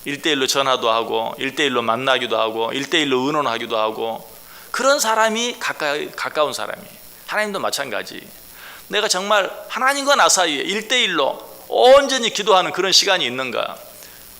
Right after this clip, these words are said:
어제, 어제 수요일 저녁에도 우리 창세기 처음 이제 수요 성경대학에서 공부하면서 말씀을 드렸어요. 하나님이 우리 인간을 만드실 때 독특한 방법으로 만드셨다. 그게 뭡니까? 하나님은 우리 인간은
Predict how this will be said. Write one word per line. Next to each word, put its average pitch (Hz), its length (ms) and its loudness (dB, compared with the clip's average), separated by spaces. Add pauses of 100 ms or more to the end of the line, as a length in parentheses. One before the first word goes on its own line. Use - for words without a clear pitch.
(500)
어제, 123 320 -2 (120)
어제 120 520 -2
수요일 113 360 -4
저녁에도 101 600 -8 (800)
우리 - 160 -14
창세기 113 580 -6
처음 107 440 -6
이제 98 260 -12 (140)
수요 - 200 -6
성경대학에서 104 600 -8
공부하면서 104 800 -6
말씀을 101 380 -6
드렸어요. - 400 -4 (360)
하나님이 170 340 -4
우리 127 160 -6
인간을 127 500 -2
만드실 117 520 -4
때 131 340 -6 (340)
독특한 - 400 -4
방법으로 120 340 -4
만드셨다. - 720 -8 (520)
그게 131 160 -6
뭡니까? 123 680 -4 (380)
하나님은 160 400 -4
우리 131 240 -6
인간은 170 680 0